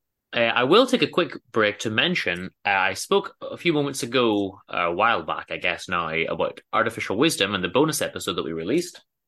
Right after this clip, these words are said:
And I've just remembered I have a second copy of that book.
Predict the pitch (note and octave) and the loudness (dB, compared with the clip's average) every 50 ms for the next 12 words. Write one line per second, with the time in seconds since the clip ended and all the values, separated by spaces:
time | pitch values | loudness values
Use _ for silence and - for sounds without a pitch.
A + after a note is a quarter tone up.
0 | _ _ _ _ _ _ _ - - _ - A#2+ A2+ A2 - - C#3+ - D3+ C3 | _ _ _ _ _ _ _ -14 -10 _ -4 -2 -2 -2 -2 -2 0 0 2 2
1 | B2 A#2+ B2 A#2+ C3+ C3 B2 A2+ - - A2 G#2 G#2 G#2+ G#2+ A2 A2 A2 G#2+ - | 2 2 2 2 2 2 2 2 0 2 2 4 4 4 4 2 2 -2 -4 -4
2 | - A2+ - A2 - - - - D#3+ - F3 D#3+ - - G3+ A#3 A#3+ - G#3 B2 | -4 -4 -4 -2 -4 -4 -2 -4 -2 -4 -6 -6 -2 0 0 0 0 0 0 0
3 | - - E2 C#2 - - D2+ - - - | 0 -2 -4 -6 -4 -6 -8 -8 -8 -14